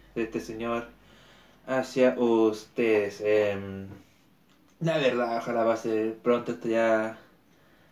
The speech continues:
No me gustó ser youtuber, <laughs> para nada, o sea, <laughs> creo que un, un arduo trabajo, un arduo trabajo, lo, ya lo analizamos con otro profesor y,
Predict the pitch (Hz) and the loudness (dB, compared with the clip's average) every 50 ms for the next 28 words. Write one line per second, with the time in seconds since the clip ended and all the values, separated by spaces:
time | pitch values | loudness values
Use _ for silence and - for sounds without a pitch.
0 | _ _ 139 143 147 147 143 131 - - 170 160 156 175 170 156 156 156 156 170 | _ _ 0 2 4 6 4 4 4 2 2 4 6 4 4 6 4 4 6 8
1 | 170 165 143 123 - - - - - 123 117 120 120 135 147 147 139 123 120 123 | 8 8 8 6 2 -4 -10 -8 -6 -6 -4 -4 0 2 4 6 6 4 4 2
2 | - 127 117 117 113 113 113 - - _ - - - - - - - - 156 156 | -2 -6 -4 -4 -6 -6 -10 -12 -20 _ -20 -20 -20 -20 -20 -20 -8 -8 -8 -8
3 | - - - 165 - - - - - - - - _ - 143 143 147 143 143 143 | -8 -12 -12 -12 -12 -12 -16 -18 -20 -20 -20 -20 _ 2 6 8 8 8 8 8
4 | 143 139 135 139 139 156 156 151 147 135 143 151 156 151 156 156 156 156 165 165 | 6 6 6 4 2 4 4 4 4 4 2 2 2 2 4 6 6 8 6 6
5 | 160 - 131 127 127 135 139 139 131 135 139 139 139 135 - 127 120 120 123 127 | 4 0 -2 -2 -2 -2 -2 -2 0 0 0 0 0 0 0 -2 0 2 4 4
6 | 127 123 120 117 110 107 - - 120 127 131 - - 143 139 139 139 135 139 139 | 4 2 2 0 -2 -2 -4 -2 -2 -2 -2 -2 -4 -6 -4 -2 -2 0 0 -2
7 | 143 139 - 147 151 156 147 139 127 120 120 120 | -2 -4 -4 -4 -2 -2 0 0 -2 -2 -4 -8